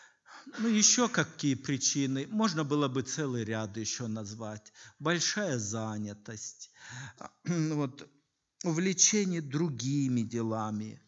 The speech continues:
<clears throat> Ш-, настолько современный человек занят, ну, знаком такой пример, у меня даже,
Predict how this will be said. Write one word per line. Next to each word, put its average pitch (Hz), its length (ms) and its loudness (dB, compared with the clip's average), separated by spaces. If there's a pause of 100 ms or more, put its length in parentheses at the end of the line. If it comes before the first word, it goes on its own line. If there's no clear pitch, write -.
(420)
<clears throat> 160 920 -4 (1700)
Ш-, - 220 2
настолько 165 880 2 (180)
современный 156 840 2
человек 110 680 -2
занят, 131 560 2 (1160)
ну, 320 100 -10
знаком 139 460 -2
такой 117 320 -6
пример, 127 480 -2
у 107 60 0
меня 110 260 2
даже, 107 440 -2